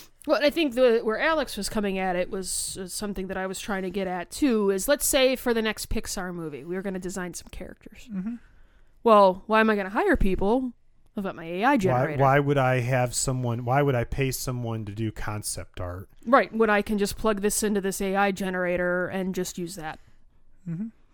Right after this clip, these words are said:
Speaker 1: The other
Speaker 3: If it
Speaker 1: thing
Speaker 3: gets, if it gets that
Speaker 1: If it
Speaker 3: good.
Speaker 1: gets that good. But it's also a ma-, a, a, an issue with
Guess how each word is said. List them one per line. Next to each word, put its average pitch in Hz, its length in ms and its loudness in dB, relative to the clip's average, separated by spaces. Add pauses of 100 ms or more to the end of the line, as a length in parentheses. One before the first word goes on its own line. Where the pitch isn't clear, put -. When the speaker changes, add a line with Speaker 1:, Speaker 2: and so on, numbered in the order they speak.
(360)
Speaker 1:
The 220 100 8
other 349 100 12
Speaker 3:
If 262 60 6
it - 40 0
Speaker 1:
thing 233 220 10
Speaker 3:
gets, - 180 -2
if 143 200 -4
it 123 100 -4
gets 127 260 -6
that 98 300 -8
Speaker 1:
If 269 120 2
it 254 80 2
Speaker 3:
good. 220 60 0
Speaker 1:
gets 226 240 2
that 190 220 -4
good. 196 440 0
But 220 200 6
it's 214 200 2
also 220 640 6
a 208 100 0
ma-, 202 240 2
a, 202 240 0
a, 190 280 -2
an 196 120 -4
issue 202 480 0
with 185 680 -4